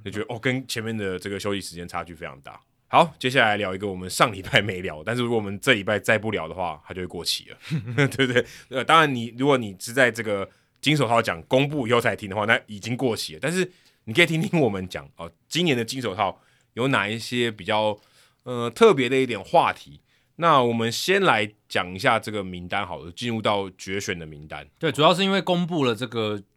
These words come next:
Speaker 2: 入围最后，呃，三个名字，
Speaker 1: 前三名。
Speaker 2: 前三名的决选名单这样子。
Speaker 1: 对，呃，其实讲决选名单，我觉得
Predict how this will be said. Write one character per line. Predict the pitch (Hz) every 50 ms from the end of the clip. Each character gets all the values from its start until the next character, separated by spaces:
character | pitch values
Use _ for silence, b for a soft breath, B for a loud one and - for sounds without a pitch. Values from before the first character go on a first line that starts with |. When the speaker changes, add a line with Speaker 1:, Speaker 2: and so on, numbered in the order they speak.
| _ _ _
Speaker 2:
入 | - 135 147 170 147 127 117
围 | 107 104 107
最 | - - 147 123 110
后， | 139 131 120 117 110 104 92
呃， | 90 104 98
三 | - - 131 131
个 | 131 127
名 | 110 107
字， | 101
Speaker 1:
前 | 123
三 | 123 123
名。 | 110 95 90 85
Speaker 2:
前 | - - 120 123
三 | 117 147 143 147
名 | 135 113 104
的 | 104 107 101
决 | - 117 113
选 | 120 107 95
名 | 90 82 85 82
单 | 92 87
这 | 87 95
样 | 90 90
子。 | 87 87
Speaker 1:
对， | - 107
呃， | 104 104 101 101 101
其 | - - 190
实 | 190
讲 | 180 160 123 110 -
决 | - 110 127
选 | - 127 107
名 | 101 95 95
单， | 104 107
我 | 104 95
觉 | 92 95 95
得 | 95 95 95 95 101 98